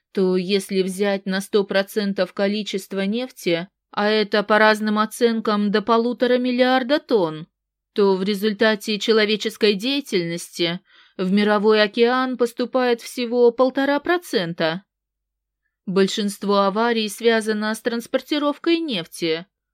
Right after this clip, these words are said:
Это аварии танкеров, которые у всех на слуху, а также аварии трубопроводов.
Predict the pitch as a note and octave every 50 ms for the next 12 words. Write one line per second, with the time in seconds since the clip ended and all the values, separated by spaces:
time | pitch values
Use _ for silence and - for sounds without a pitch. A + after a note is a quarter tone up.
0 | _ _ _ _ _ _ _ - G3+ G3 F#3+ - G#3 G3 G3 G3+ F#3+ G#3 G3+ G3
1 | G3+ A3 A#3 A#3 - D4+ C4+ B3 G#3 F3+ - F3 E3+ E3+ E3+ - _ - F3+ F3
2 | - F#3+ F3+ F3 F3+ F3 F3+ F3+ F#3+ G3+ G3+ - - G#3 G3 G3+ A3 G#3+ A3 -
3 | - C4+ D4+ - _ B3+ F#3+ E3 D#3+ E3+ - _ _ _ _ _ _ - C4 -
4 | - C#4 C4+ C4 A#3 A3+ B3+ C4 C4 B3+ A#3+ B3+ B3+ B3 A#3+ B3 B3 A#3+ - C4+
5 | C4 A#3 B3 C4+ - - E4 E4 C#4+ A#3+ F#3+ E3+ D#3 D#3+ E3 D#3+ - -